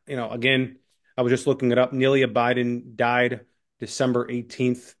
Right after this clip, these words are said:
Uh, I think it was nineteen seventy-two. And so I'm, I'm sure they were in Wilmington, you know, um,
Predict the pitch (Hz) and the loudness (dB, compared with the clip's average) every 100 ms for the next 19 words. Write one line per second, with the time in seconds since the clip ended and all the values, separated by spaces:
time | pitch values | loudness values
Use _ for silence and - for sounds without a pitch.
0 | _ _ _ _ - 107 104 107 113 156 | _ _ _ _ -16 -12 -12 -12 -10 -10
1 | 156 113 107 123 120 - 127 113 - 113 | -10 -16 -8 -8 -6 -4 -4 -2 -2 -2
2 | 107 104 - 170 160 156 _ _ _ _ | -2 -8 0 4 4 2 _ _ _ _
3 | _ - 113 131 120 127 123 151 123 120 | _ -18 -6 -4 -4 -6 -2 2 4 4
4 | 117 113 113 117 113 113 113 107 _ _ | 2 0 -2 -2 -4 -6 -6 -8 _ _
5 | 120 110 101 - _ _ _ - 107 104 | -6 -4 -6 -10 _ _ _ -12 -6 -2
6 | 101 98 98 | -2 -2 -6